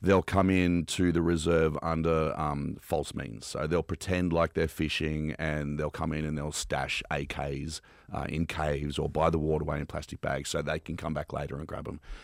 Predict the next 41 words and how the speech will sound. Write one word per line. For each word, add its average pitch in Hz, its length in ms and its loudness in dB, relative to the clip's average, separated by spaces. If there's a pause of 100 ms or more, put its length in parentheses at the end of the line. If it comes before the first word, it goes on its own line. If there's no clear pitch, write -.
(120)
and 78 140 0
then 78 100 0
go 71 140 0
out 69 160 -2
hunting. - 400 -8 (420)
Um, 78 680 2 (100)
so 82 260 4
we, 87 160 6
we 85 140 4
caught 113 200 6
some 101 140 4
guys 90 300 6
fishing 85 340 0
inside 80 340 2
the 85 60 0
reserve. 78 480 0
They 78 140 0
tried 82 200 4
to 80 60 2
run 85 180 4
away, 80 300 4
and 78 100 0
we 78 60 0
thought 76 240 0
we 76 80 -2
were, 73 160 -2
they 78 140 2
were 73 100 0
doing 73 280 -2
that. 73 180 -2 (180)
But, 76 180 -2
um, 76 280 -4
they 92 80 6
ended 110 180 8
up 78 160 4
getting 80 240 0
arrested 73 340 -2
anyway 73 280 -2
for 73 180 -4 (240)
fish - 180 -2
poaching. 78 380 -4